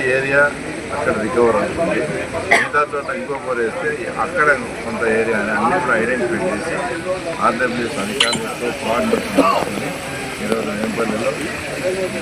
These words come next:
రాజీవ్ నగర్ కాలనీలో ఉన్నాం. ఇక్కడ కూడా ఏడు వందల అడుగులు బోర్ వేయడం, ఇక్కడ కూడా అందరూ అభివృద్ధిగా వాటర్ కూడా బాగా పడ్డాం. ఇప్పుడు ఈ కాలనీకి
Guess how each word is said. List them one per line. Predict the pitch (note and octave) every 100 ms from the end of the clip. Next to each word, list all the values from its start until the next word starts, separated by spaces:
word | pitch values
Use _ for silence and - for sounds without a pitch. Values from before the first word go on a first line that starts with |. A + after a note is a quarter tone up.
| - - A3+ A2+ G#2+ G2 -
రాజీవ్ | A2 B2 A#2
నగర్ | A2 G2+ G2+
కాలనీలో | G2+ A2+ G#2+ F#2+
ఉన్నాం. | G2 A#3 - - - - - -
ఇక్కడ | - A2+ A2+
కూడా | A#2 A2+ G#2+ - - G2+ G2+
ఏడు | G#2
వందల | G#2+ G2+ G#2
అడుగులు | G#2+ A2+ G2
బోర్ | A2 A2
వేయడం, | G#2+ G#2+ B2 - - - - -
ఇక్కడ | - G#2+ G#2
కూడా | G#2+ G#2
అందరూ | A2+ A2 G2
అభివృద్ధిగా | G#2+ G#2 G#2+ G2+ G#2 F#2
వాటర్ | G#2 - -
కూడా | G#2 G2+
బాగా | - - -
పడ్డాం. | - - - - - - -
ఇప్పుడు | - B2+
ఈ | -
కాలనీకి | - - B3 -